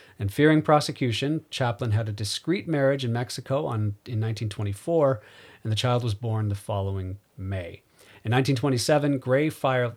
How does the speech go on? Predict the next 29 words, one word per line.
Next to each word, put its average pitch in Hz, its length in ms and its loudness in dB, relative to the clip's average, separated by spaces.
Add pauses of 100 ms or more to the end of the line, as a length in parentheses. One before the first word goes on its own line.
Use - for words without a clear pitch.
(120)
Gray 139 160 0
filed 127 320 0
for 123 80 -6
divorce. 117 560 -4 (380)
While 120 120 0
the 117 60 2
basic 202 460 -2
information 156 720 0
to - 120 -6
the 127 120 -4
divorce 123 420 -2
was 104 120 -4
public 180 380 0
at 104 100 -4
the 104 80 -6
time, 92 440 -6
original 151 500 -2
divorce 131 360 -2
papers 120 420 -4
were 107 80 -4
recently 135 360 -4
discovered 104 480 -2
in 98 80 0
an 95 60 -2
abandoned 123 460 -2
bank 104 240 0
in 98 80 -2
Los 95 180 -4
Angeles. 98 580 -2